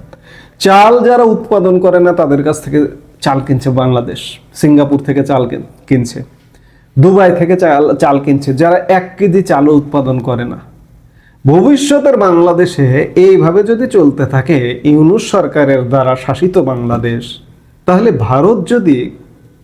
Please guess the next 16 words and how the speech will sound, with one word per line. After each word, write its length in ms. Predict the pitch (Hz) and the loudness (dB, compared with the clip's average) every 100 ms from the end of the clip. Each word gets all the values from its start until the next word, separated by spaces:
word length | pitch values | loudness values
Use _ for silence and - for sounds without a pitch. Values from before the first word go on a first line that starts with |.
| _ _ _ _ | _ _ _ _
আরও 280 | 131 156 233 | -2 0 2
নানা 260 | 254 185 156 | 2 2 0
রকম 240 | 135 135 | -2 -2
পদক্ষেপ 420 | 139 127 123 135 | -2 -4 -4 -6
নেয়, 240 | 117 120 117 - _ _ _ _ | -4 -4 -6 -14 _ _ _ _
ভারত 240 | 175 208 220 | 0 2 0
আমাদের 300 | 214 208 190 | 0 0 0
পুরোপুরি 480 | 226 233 214 208 | 2 2 2 2
যদি 220 | 175 180 156 | 2 0 0
রপ্তানি 380 | 143 139 135 | -2 -2 -4
বন্ধ 240 | 127 120 120 | -2 -4 -6
করে 240 | 117 120 | -6 -6
দেয়, 200 | 117 117 - - _ _ - | -8 -12 -16 -20 _ _ -4
আমাদের 640 | 160 202 226 226 170 220 - - - | 0 0 2 2 2 -2 -8 -14 -4
প্রত্যাহিক 760 | 175 190 190 - 202 214 208 131 | 0 0 -4 -4 0 2 2 0
জীবন 540 | 120 147 185 214 | 0 2 4 4